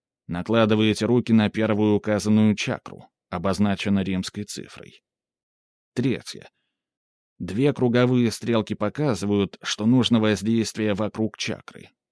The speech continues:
Круговые воздействия похожи на массажные. Эти движения можно совершать вне зависимости от прочих манипуляций, автономно, в начале, середине или конце сеанса. Четвёртое.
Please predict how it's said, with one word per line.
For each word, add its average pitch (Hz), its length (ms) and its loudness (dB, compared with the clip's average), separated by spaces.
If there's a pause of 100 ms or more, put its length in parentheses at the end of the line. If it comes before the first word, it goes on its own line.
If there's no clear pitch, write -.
(420)
Круговые 107 520 2
воздействия 98 720 0
похожи 110 480 -2
на 107 80 6
массажные. - 760 0 (680)
Эти 127 280 -4
движения 120 580 6
можно 113 340 6
совершать 107 640 -2
вне 104 300 0
зависимости 92 720 -4
от 87 160 -4
прочих 95 400 -4
манипуляций, 90 840 -6 (360)
автономно, 98 720 -4 (500)
в 85 140 -10
начале, 110 640 -2
середине 104 880 2
или 107 220 -2
конце 95 420 -2
сеанса. - 640 -12 (1120)
Четвёртое. - 720 -6